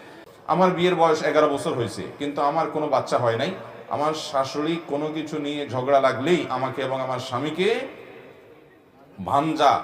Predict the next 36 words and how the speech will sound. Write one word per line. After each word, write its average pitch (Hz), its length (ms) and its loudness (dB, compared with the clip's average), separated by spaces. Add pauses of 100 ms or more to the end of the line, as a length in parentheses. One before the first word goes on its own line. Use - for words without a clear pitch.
(280)
আটকুরা 139 460 2
বলে 135 240 -2
খোঁটা 117 300 -2
দেয় 104 220 0 (580)
এবং 135 220 -2
বলে, 143 420 4 (140)
"আল্লাহ 127 240 2
যেন 135 200 -2
আমাদের 117 440 -2
কোনো 117 200 -6
সন্তান 110 400 -2
না 101 160 0
দেয়", 95 180 -2
বদদোয়া 110 340 4
করে। 101 220 -2
এমন 135 180 0
অবস্থা 135 240 -2
আমাদের 123 240 -2
করণীয় 92 320 -4
কি? - 140 -14 (380)
ভালো 127 180 -4
করে 135 180 -6
শুনে 117 220 -8
রাখেন, 95 280 -8 (1000)
অনেক 180 360 0
এলাকাতে 156 400 -2
এটা 120 240 -2
আছে 101 240 -6 (240)
যে 113 80 -8
কারো 135 240 -2 (100)
ছেলে 131 180 -8
মেয়ে 139 180 -6
না 120 140 -4
হলে 120 220 -6
তাকে 117 260 -8
আটকুরা, 104 720 -2